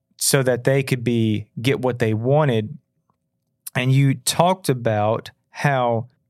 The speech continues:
modern day, there are things that we worship and that we sacrifice for.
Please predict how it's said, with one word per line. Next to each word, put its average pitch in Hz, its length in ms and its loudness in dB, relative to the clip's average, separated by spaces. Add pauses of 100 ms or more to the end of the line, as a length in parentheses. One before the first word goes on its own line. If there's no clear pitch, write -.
(120)
modern 135 580 2
day, 98 280 -2
there 120 220 0
are 120 60 0
things 143 560 0
that - 260 -4
we 135 200 0
worship 110 520 -2
and 104 140 -2
that 107 180 -4
we 127 160 0
sacrifice 117 1000 -4
for. 98 560 -4